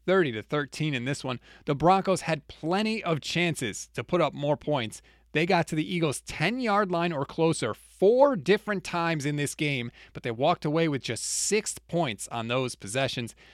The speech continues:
Denver also trailed twenty to ten at halftime, and they are now just one and twenty under Vic Fangio when they are behind at the half. In New England,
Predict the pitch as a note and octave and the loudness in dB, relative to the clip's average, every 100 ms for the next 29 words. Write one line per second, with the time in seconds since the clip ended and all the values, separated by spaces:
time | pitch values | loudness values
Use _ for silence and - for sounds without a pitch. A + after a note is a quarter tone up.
0 | _ - F#3+ F#3 E3+ D#3 - - D3 A#3+ | _ -4 -2 2 4 2 -2 -2 -2 -2
1 | - - E3+ G#3 C#3 - - D3+ G#2 - | -6 -6 -4 -2 -4 -6 -4 -2 -2 0
2 | C3+ - A2+ G2 G2+ C3+ F3 C3 C3 C3 | 0 0 -2 -2 -4 -2 0 0 0 0
3 | A2 G#2 G2 G#2+ B2+ F#3 G#3 D3 A2+ - | -2 -8 -10 -6 -2 -2 -2 -8 -12 -14
4 | - F3 F#3+ G#2 - _ - C#3 A#2 A#2+ | -4 -2 -2 -4 -16 _ -4 -2 -2 -4
5 | - D3 D3+ B2 G2+ G2+ - - _ F#2+ | -2 0 0 0 -2 -2 -4 -16 _ -8
6 | G2+ G#2 A2+ A#2+ A2+ A2 G#2+ C#3 A#2+ F2+ | -4 -2 0 0 -2 -4 -4 -2 -2 -2
7 | G2 - F#2 F#2+ G2 A#2+ A2 - - _ | -8 -6 -6 -4 -2 2 0 0 -8 _
8 | - - - E3+ G3 G3 F#3 A3 G#3+ C#3 | 0 0 -2 0 2 4 2 0 -4 -6